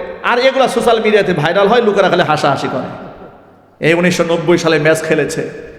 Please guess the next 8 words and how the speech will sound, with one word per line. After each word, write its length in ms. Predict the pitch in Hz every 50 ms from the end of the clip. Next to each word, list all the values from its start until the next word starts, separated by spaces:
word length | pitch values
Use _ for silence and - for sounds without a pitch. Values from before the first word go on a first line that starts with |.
| - - -
অক্সফোর্ডের 560 | - 170 175 - - - 175 185 185 180 175
শিক্ষক 400 | 170 - 170 170 - - - 160
ছিল, 240 | 156 - - 151 147
কত 320 | 147 - - 247 240 - 302 -
প্রকার 280 | 220 254 247 247 220 196
মিথ্যা 320 | 175 175 180 - - 190
যে 120 | 180 175 175
বলে, 400 | 151 147 175 214 226 190 147